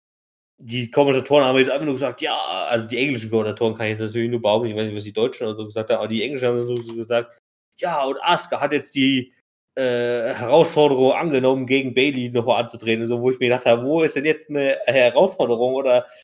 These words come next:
irgendwie sowas in der Art <laughs> passiert? Also, Bayley wollte sich halt gerade eben nicht, äh, noch mal jemand anderes stellen, sondern sie wollte ja eben einfach so, äh, ihren Titel verteidigt bekommen. Äh, ja, und dann hat eben dieses Match gestartet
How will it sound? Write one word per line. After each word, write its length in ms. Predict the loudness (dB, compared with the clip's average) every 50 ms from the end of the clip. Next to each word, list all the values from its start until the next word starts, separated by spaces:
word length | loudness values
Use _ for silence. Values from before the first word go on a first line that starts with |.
| _ _
irgendwie 300 | 2 2 4 4 2 -2
sowas 260 | 0 2 4 4 4 2
in 40 | 2
der 100 | 0 2
Art 180 | 2 0 2
<laughs> 0 |
passiert? 600 | 2 0 0 0 -4 -4 -2 2 4 4 4 4 0
Also, 280 | -2 -2 0 0 0 -2 -4 _ _ _ _ _ _ 4
Bayley 340 | 4 4 4 4 0 2 6
wollte 220 | 6 6 6 6
sich 160 | 0 -2 2
halt 180 | 2 2 2 0
gerade 480 | -2 0 2 2 4 2 2 0 -2 -4 _ _
eben 280 | -4 -4 -4 -4 -4 -2
nicht, 380 | -2 -2 -2 -4 -10 _ -14 -6 -4
äh, 240 | -2 -2 -2 0
noch 160 | -2 -2 2 2
mal 80 | 4
jemand 300 | 4 4 2 0 -2 -2
anderes 260 | -2 -6 -6 -8 -10
stellen, 320 | -6 -2 0 0 0 0 0
sondern 300 | 0 0 0 0 -2 -6
sie 120 | -10 -6
wollte 240 | -2 -2 -2 0 0
ja 60 | -2 -2
eben 240 | -2 -4 -6 -6
einfach 220 | -8 -8 -8 -8 -6
so, 400 | -2 0 2 2 2 0 -2 _ _ _ _ _ _ -2 2
äh, 220 | 4 4 4 4 2 0
ihren 120 | -2 -4
Titel 260 | -4 -8 -6 -6 -6 -4
verteidigt 480 | -4 -6 -2 0 0 0 -2 -4 _
bekommen. 420 | -20 -14 -4 -2 -2 -2 -2 -6 _ _ _ _ _ _ -20 -20 _ _ _ _ _ _ _ _ _ -20
Äh, 240 | -18 -16 -12 -10 -8
ja, 240 | -4 -4 -4 -4 -6
und 100 | -12 -14
dann 140 | -14 -14 -12
hat 100 | -14 -14 -14 -16
eben 100 | -18 -14
dieses 260 | -12 -12 -12 -10 -6 -6
Match 240 | -6 -6 -6 -6
gestartet 680 | -8 -8 -6 -2 0 2 2 2 2 0 -4 -4 -4 -10